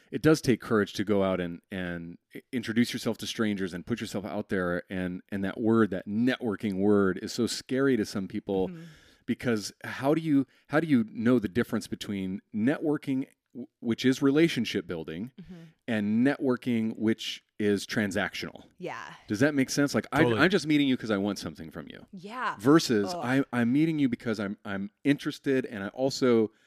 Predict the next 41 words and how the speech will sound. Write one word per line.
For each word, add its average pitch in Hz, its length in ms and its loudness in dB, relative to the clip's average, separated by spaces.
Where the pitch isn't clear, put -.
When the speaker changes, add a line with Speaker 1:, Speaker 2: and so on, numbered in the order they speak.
Speaker 1:
I, 123 180 -6
I 123 40 -2
really 123 160 4
need 113 300 2
you, 80 300 -10
you 98 140 0
know? 104 180 2
Speaker 2:
Yeah. 160 120 -4
Speaker 1:
Like, 127 220 -2
wh-, 139 100 -8
how 147 140 -2
do 175 60 0
you 180 140 2
tell 160 400 2
the 127 100 6
difference? 123 540 -2
Speaker 2:
Yeah. 214 260 -4
I 240 60 -8
mean, 254 180 -10
for 254 280 -8
me, 226 360 -8
I 220 240 -2
never 196 540 -6
saw 160 760 -6
networking 180 560 -10
as 170 160 -10
being 151 280 -14
transactional 151 760 -14
or 175 60 -8
trying 170 300 -10
to 156 80 -12
get 147 180 -12
something 143 260 -16
from 151 200 -20
someone. 95 480 -18
For 214 100 -6
me, 220 280 -6
I 196 140 -6
saw 262 340 -6
net-, 170 280 -10
networking 214 580 -8